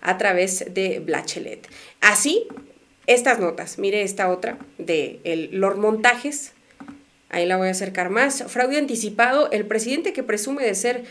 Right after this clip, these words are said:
padre de la democracia es en realidad su mayor amenaza". Ahí está, pues, eh, la firma de Carlos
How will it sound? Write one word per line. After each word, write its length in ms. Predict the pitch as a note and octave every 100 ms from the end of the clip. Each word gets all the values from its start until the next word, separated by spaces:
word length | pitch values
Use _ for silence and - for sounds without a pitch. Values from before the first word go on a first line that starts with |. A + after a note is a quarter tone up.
| - -
padre 380 | B3+ A#3+ E3+
de 100 | D#3+
la 100 | D#3+
democracia 640 | D#3+ E3 E3+ G#3+ A3 B3 A#3+
es 180 | B3+ C#4
en 80 | C4
realidad 460 | A3+ G#3 A3 A#3
su 220 | - D4
mayor 480 | D4+ A#3+ A3 A#3 A#3 - - _
amenaza". 1080 | - C#4 C#4 G#3+ G3+ A3 E3+ - - - -
Ahí 260 | F#3+ G3+ A3
está, 380 | A#3+ A#3 D#4+ - -
pues, 340 | - F#3 - - - - -
eh, 200 | - E3 E3
la 260 | F#3 F#3+
firma 440 | F#3+ C4+ A#3 F#3+ E3+
de 200 | E3 E3
Carlos 600 | G#3+ G3 G3 F#3 -